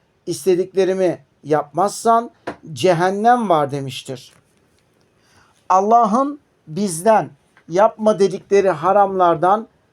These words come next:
birkaç örnek vereyim. Hani güncel hayatta birkaç kişi bir araya geldiğinde, "Hadi gelin de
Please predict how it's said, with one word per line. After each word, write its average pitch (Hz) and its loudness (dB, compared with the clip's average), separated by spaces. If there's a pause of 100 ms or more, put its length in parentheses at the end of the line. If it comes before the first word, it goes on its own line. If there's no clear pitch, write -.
(120)
birkaç 220 -4 (160)
örnek 202 -2
vereyim. 147 0 (1080)
Hani 254 -2
güncel 202 0
hayatta 170 0 (340)
birkaç 226 -2
kişi 170 -4
bir 214 -2
araya 170 0
geldiğinde, 156 -2 (300)
"Hadi 214 -2
gelin 247 0
de 143 0